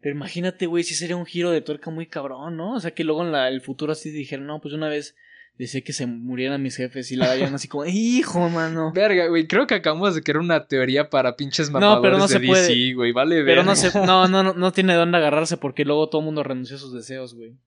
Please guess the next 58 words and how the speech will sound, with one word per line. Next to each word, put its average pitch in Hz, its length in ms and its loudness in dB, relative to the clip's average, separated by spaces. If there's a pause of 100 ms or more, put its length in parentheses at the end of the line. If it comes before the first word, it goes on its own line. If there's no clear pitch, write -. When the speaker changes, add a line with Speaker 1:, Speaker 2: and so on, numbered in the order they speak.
(720)
Speaker 2:
Digo, 143 260 2
Speaker 1:
¿No? 120 40 -8
Speaker 2:
¿cómo 139 220 0
vas 139 180 0
a 147 60 2
Speaker 1:
Entonces 127 180 -2
Speaker 2:
renunciar 113 320 -6
de 131 140 -2
que 104 140 -6
tus, - 460 -8
le 120 200 0
metieron 127 400 -4
dos 123 160 -4
plomazos 120 500 -4
a 117 60 -10
tus 104 200 -16
jefes, 110 320 -8
güey? 104 120 -10
¿Van 117 180 -6
a 120 60 -2
revivir? 107 260 -4
Speaker 1:
Pues, 170 100 2
¿no 190 80 4
te 185 60 -2
acuerdas 196 320 2
que 170 80 -2
también, 165 320 0
este, 165 220 -2
en 147 100 0
la 135 80 0
de 127 220 -4
Wonder 147 240 -2
Woman 151 420 -4
dos 143 220 -4
hay 143 100 -2
un 147 120 -6
güey 147 180 -2
que 156 80 -4
le, 127 240 -2
le 127 260 -4
dice 131 180 -4
literalmente, 135 520 -4
"Espero, 139 400 -6
deseo 131 260 -8
que 156 80 -10
se 127 140 -10
muera 135 200 -8
esta 143 180 -8
vieja", 135 220 -10
y 156 40 -6
se 131 140 -12
empieza 131 200 -10
a 143 60 -8
morir 139 180 -8
y - 20 -4
luego 151 200 0
ya 143 160 0
revive? 147 480 -4